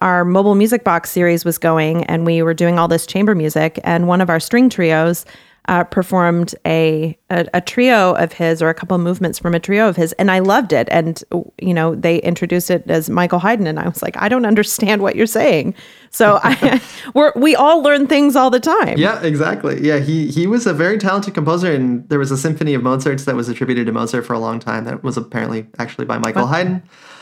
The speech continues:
Speaker 2: Um, and the last, the last one is just, it's based on being immersed in Shostakovich right now. It's the Sanderling family.
Speaker 1: Oh, yeah.
Speaker 2: Um, Kurt Sanderling, the incredible German conductor who knew Shostakovich and has an incredible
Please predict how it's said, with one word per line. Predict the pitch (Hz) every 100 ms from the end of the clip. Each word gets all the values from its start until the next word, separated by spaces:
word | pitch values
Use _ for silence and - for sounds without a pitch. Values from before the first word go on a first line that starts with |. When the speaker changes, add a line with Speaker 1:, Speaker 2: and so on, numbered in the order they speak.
| -
Speaker 2:
Um, | 196 185
and | 190
the |
last, | 190 208 233 -
the | 180
last | 165 185 208 208
one | 190 170 160 151
is | 160 151 139 -
just, | 165 160 - -
it's | 143
based | 131 165 165
on | 160 143 131 - -
being | 147 143 139 123
immersed | 143 139 139 139
in | 131
Shostakovich | 135 139 139 135 135
right | 131
now. | 123 120
It's | 120
the | 139 127 123
Sanderling | 117 - 131 139 127 120 117
family. | 117 - - - -
Speaker 1:
Oh, | - 165 139
yeah. | 139 135
Speaker 2:
Um, | 127
Kurt | 127 139
Sanderling, | 139 131 127 127 120
the | 120 120
incredible | 120 - 127 127 120 117 117 113 117 170 147
German | 139 127 127
conductor | 123 120 120 123
who | 117 131 123 113
knew | 127 156
Shostakovich | 175 170 151 - 147 139 135 - -
and | 127 120 113 113 113 - -
has | - 135 131 156
an | 131
incredible | 123 - 139 143 139 135 131 123 117